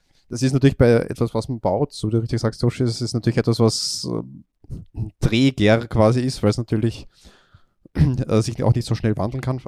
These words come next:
Aber, äh, vielleicht ist es, ist es wirklich, ja, der technologische Fortschritt, dass du eben gewisse Dinge dann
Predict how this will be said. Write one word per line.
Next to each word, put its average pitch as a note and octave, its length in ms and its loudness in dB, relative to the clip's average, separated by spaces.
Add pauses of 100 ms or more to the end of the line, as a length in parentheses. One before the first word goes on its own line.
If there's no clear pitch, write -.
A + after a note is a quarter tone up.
Aber, A#2+ 640 4 (520)
äh, - 60 -18 (420)
vielleicht G#2+ 440 2
ist B2+ 120 -2
es, A#2+ 240 -4
ist B2 160 -4
es A#2 160 -4
wirklich, - 400 -4 (720)
ja, B2 140 4 (220)
der A2 100 0
technologische A#2+ 400 0
Fortschritt, - 640 -4
dass A2 120 -2
du A#2+ 100 -2
eben A2+ 160 -4
gewisse A#2 340 -6
Dinge A#2+ 220 -4
dann A2+ 300 -4